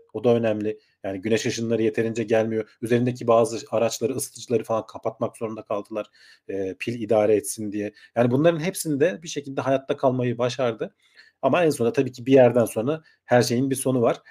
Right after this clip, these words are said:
E, son görevinde yetmiş ikinci görev, aslında yetmiş birinci görevde biraz sıkıntı yaşanıyor. O yüzden olması gerekenden erken iniş yapıyor. Yetmiş ikinci görev bir deneme görevi. Sadece yerden on iki metre yükselip biraz kalıp geri inecekken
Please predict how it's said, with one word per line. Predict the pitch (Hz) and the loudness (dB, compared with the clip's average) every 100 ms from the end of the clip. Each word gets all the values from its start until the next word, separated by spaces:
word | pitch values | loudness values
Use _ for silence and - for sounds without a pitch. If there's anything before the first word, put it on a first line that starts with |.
| - _ - | -20 _ -4
E, | 107 107 104 104 104 104 | 0 0 0 -4 -4 -6
son | 101 - 170 196 | -8 0 2 4
görevinde | 165 127 113 | 4 4 4
yetmiş | 117 131 151 - | 2 2 0 -8
ikinci | 156 156 | -6 -2
görev, | 147 120 | 0 0
aslında | 110 156 | -2 2
yetmiş | 139 139 139 151 | 2 2 -8 -4
birinci | 160 160 | -4 -2
görevde | 165 160 160 156 | 2 2 2 0
biraz | 160 | -2
sıkıntı | - - 151 143 | -4 -6 -6 0
yaşanıyor. | 160 127 131 123 160 | 0 2 0 -2 2
O | 139 | 2
yüzden | 143 156 - _ _ | 2 -4 -6 _ _
olması | 120 123 143 165 | 4 4 4 2
gerekenden | 151 143 143 165 156 | 2 4 2 -2 2
erken | 127 123 170 | 2 2 0
iniş | 139 107 - | 0 0 -4
yapıyor. | 98 - 185 - _ _ _ _ | -6 -2 -4 -4 _ _ _ _
Yetmiş | 123 123 147 | 0 2 -6
ikinci | - 170 175 | -4 -6 -2
görev | 180 214 180 | 0 0 0
bir | 156 | 2
deneme | 156 160 175 | 4 4 4
görevi. | 147 107 101 | 4 2 0
Sadece | 180 160 139 | 2 2 4
yerden | 147 147 143 156 | 4 4 2 0
on | 156 | -2
iki | 151 139 | -2 -2
metre | 135 131 | -2 0
yükselip | 139 139 139 - _ _ _ _ | -2 0 -2 -2 _ _ _ _
biraz | 165 151 - | 4 4 4
kalıp | 156 208 | 0 2
geri | 160 165 | 4 4
inecekken | 170 147 143 196 - 175 | 4 2 2 -4 -4 -6